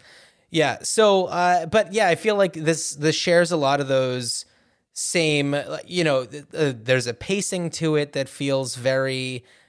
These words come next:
Woody Allen. Um, certainly the neuroticism of not only the main character, but his parents, who are clearly causing him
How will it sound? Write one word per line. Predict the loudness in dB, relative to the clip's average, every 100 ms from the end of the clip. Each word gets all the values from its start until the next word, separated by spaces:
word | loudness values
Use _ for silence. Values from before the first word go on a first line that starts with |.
| _
Woody | -4 0 2 2
Allen. | 0 0 0 -2 -4 -4
Um, | -2 0 0 -4 -8
certainly | -2 0 0 -2
the | 0 -2
neuroticism | 0 2 4 4 2 0 0 -2 -2 -4 -4 -6 -4
of | -2 -2 -2 -8 -18 -20 _ _
not | 0 2
only | 4 2
the | 2
main | -2
character, | -2 0 2 2 0 -2
but | -2 -2
his | -4 -8
parents, | -4 0 2 2 -2 -6 -2
who | 0
are | 0 -2 -12 _
clearly | 0 4 4 2 -2
causing | 0 2 2 0 -6
him | -6 -4 -4 -4